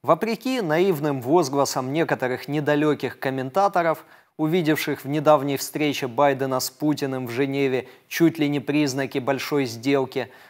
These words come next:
процесс кристаллизации геополитических блоков,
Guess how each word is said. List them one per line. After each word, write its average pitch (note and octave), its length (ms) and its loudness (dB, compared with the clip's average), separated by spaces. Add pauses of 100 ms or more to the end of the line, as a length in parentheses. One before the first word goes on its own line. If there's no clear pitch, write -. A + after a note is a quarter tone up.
(120)
процесс G3 400 0
кристаллизации D3+ 880 0
геополитических C3+ 1200 -2
блоков, F3 580 2